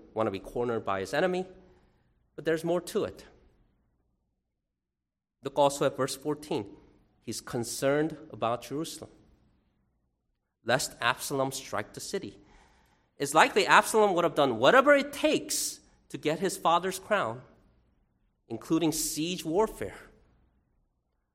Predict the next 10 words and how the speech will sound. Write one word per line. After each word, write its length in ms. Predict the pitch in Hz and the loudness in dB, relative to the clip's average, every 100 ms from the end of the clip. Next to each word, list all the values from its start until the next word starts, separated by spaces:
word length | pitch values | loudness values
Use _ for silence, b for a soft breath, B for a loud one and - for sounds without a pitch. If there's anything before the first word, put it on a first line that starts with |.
| _ _ - | _ _ -2
David 240 | 160 214 | 2 4
has 260 | 202 208 208 | 6 4 4
to 40 | 190 | -4
leave 380 | 160 202 202 - - b b b b | -4 -4 -4 -10 -20 b b b b
to 100 | - | -16
preserve 580 | 151 160 143 151 185 185 | -4 -2 2 4 4 4
the 80 | 180 | 0
walls 420 | 123 127 143 147 | 0 0 0 -2
of 100 | 160 | -8
Jerusalem. 460 | 147 165 165 - | -8 -8 -10 -16